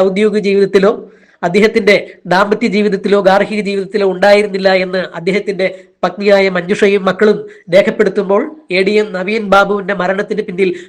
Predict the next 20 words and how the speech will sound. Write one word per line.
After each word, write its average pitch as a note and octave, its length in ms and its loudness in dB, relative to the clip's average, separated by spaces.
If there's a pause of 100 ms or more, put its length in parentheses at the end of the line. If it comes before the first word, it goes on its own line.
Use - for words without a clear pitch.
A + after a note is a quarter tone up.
(140)
ദുരൂഹതയുണ്ട് G#3+ 640 4 (120)
എന്ന് G3 180 -4
തന്നെയാണ് F#3 420 -2 (100)
ആ - 20 -2 (120)
കുടുംബം F3+ 300 -2 (140)
ഇപ്പോഴും F3+ 340 -4
വിശ്വസിക്കുന്നത്. D3 580 -14 (320)
അഡീഷണൽ A#3 380 4 (140)
സെഷൻസ് A3 380 2
കോടതി G#3+ 340 4 (260)
മുതൽ A3 220 2 (260)
സുപ്രീം A#3+ 420 0
കോടതി A3+ 360 4
വരെ G#3+ 140 6 (140)
നവീൻ G#3 300 -2
ബാബുവിന്റെ G#3 440 2 (280)
കുടുംബം F#3+ 400 0
നവീൻ G3 320 -4
ബാബുവിന്റെ G3 380 2
ദുരൂഹ G3 200 2